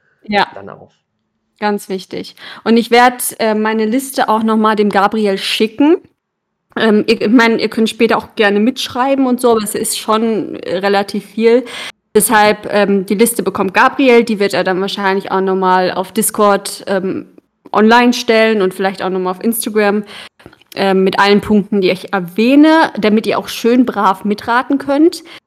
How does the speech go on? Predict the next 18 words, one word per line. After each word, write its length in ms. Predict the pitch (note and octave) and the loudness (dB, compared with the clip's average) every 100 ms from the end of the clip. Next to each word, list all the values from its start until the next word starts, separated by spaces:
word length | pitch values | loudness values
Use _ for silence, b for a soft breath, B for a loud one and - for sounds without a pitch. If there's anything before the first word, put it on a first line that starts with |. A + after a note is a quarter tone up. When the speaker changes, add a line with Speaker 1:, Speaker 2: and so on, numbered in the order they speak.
| _ | _
Speaker 1:
Und 140 | - G#3+ | -4 0
am 140 | G#3 | 2
nächsten 420 | A3 C4 C4 A3+ | 4 2 2 -2
Tag 400 | - G#3+ G#3+ A#3+ - | -2 0 0 0 -4
dann 200 | A3+ A3+ | -2 -2
wahrscheinlich 920 | A3+ - A3 A3 G#3+ G#3+ G#3+ - - | -4 -4 -4 -2 -4 -4 -6 -8 -6
in 200 | G3+ F#3+ | -4 -4
Folge 280 | F#3 G3+ F#3+ | -4 -4 -4
vier 420 | - A3+ A3+ G3 | -4 0 0 0
wird 340 | G3+ G3+ - | -4 -6 -8
die 120 | G3+ E3+ | -6 0
Auflösung 760 | F3+ F#3 G3 F#3+ F#3+ G3 F#3+ - - | 0 0 0 0 0 -2 -4 -6 -14
kommen. 480 | - - G#3 G3 G3 - _ _ _ | -10 -2 0 0 -2 -6 _ _ _
Speaker 2:
So 300 | _ - F2+ | _ -20 -18
ist 100 | G#2 | -6
Speaker 1:
Genau. 280 | F4 C4+ G#3+ | -2 -2 -4
Speaker 2:
richtig. 300 | G#3+ _ _ _ _ - | -10 _ _ _ _ -12
Genau. 480 | B2+ D#3+ G#2 - | -10 -10 -12 -16